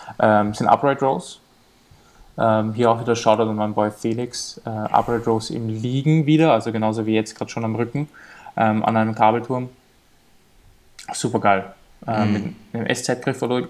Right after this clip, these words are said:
Speaker 1: ähnlichem. Ähm, und da vielleicht nochmal als Tipp, man kann einfach drauf schauen, in welcher, in welcher Ebene man den Ellbogen wandern lässt und dass man den Ellbogen nicht übers Handgelenk zieht.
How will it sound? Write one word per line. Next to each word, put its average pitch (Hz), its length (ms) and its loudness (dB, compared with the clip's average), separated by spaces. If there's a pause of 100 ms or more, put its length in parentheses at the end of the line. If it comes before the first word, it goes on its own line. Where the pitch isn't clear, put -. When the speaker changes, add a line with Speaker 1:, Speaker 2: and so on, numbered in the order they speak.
(120)
Speaker 1:
ähnlichem. 127 440 -2 (640)
Ähm, 110 600 0 (140)
und 110 200 0
da 110 160 8
vielleicht - 280 -2
nochmal 120 220 0
als 110 220 -2
Tipp, - 280 -4 (260)
man 110 120 -4
kann 123 180 4
einfach 120 200 2
drauf 113 220 -2
schauen, 113 680 0
in 117 220 -6
welcher, 120 480 0
in 117 100 -6
welcher 117 300 -2
Ebene 123 320 0
man 117 200 -4
den 110 100 0
Ellbogen 127 440 0
wandern 131 260 0
lässt 147 280 0
und 110 80 -2
dass 110 140 -2
man 113 80 -2
den 110 100 -2
Ellbogen 113 380 0
nicht 113 160 -8
übers 113 240 -4
Handgelenk 117 420 -6
zieht. 160 260 -4